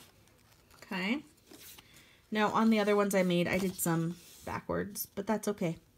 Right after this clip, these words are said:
because it still looks okay either way. So what you wanna do is actually flip it over, and you're gonna put glue dots around, around the edges of where the, um, leaves are around here.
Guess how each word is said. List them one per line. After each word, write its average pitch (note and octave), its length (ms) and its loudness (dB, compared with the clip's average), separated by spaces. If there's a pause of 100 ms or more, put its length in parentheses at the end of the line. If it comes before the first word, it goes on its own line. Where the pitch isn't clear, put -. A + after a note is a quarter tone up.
(280)
because G#3 220 -2
it G3 80 -6
still G3 200 0
looks E3 240 0
okay D#3+ 220 -2
either D#3 320 -2
way. D3 200 -4 (280)
So - 140 2
what G#3 140 4
you A#3 80 6
wanna B3+ 240 6
do E3+ 180 4
is D#3+ 80 0
actually C#3+ 380 0
flip - 580 -2
it G#3 80 2
over, F3 320 4 (920)
and G3+ 140 0
you're G#3 100 6
gonna B3 140 4
put A#3 280 2
glue F#3+ 220 2
dots - 540 4 (400)
around, F3 560 2 (880)
around E3+ 320 6
the F3 160 -2
edges E3+ 320 2
of F3 140 -2
where D#3+ 180 2
the, D#3+ 240 0
um, C#3+ 340 0 (220)
leaves F3 340 0
are G#3+ 280 4
around E3+ 240 0
here. F#3 320 0